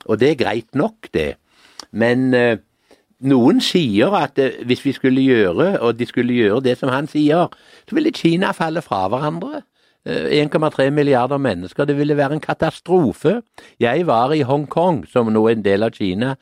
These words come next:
første gang i nitten syttifem. Da var jeg også i Korea.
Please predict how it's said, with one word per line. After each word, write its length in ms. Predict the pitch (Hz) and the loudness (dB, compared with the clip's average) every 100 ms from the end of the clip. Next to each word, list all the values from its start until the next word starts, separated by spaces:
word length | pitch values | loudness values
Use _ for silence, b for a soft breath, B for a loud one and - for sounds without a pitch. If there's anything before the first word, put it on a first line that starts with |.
| b b | b b
første 400 | - 113 - 147 | -4 -4 -2 -4
gang 380 | 120 92 104 120 | -2 -2 -2 -4
i 300 | 110 107 117 107 | -2 -2 -2 -4
nitten 500 | 110 90 - 110 110 | -4 -4 -4 -4 -4
syttifem. 760 | - - 107 120 - 123 107 - b b b _ | -4 -2 0 0 0 -2 -2 -8 b b b _
Da 140 | 98 | -4
var 140 | 113 120 | 0 0
jeg 100 | 117 | 0
også 200 | 101 117 | 0 -4
i 40 | |
Korea. 560 | 110 113 98 98 98 | -4 -4 -2 0 -2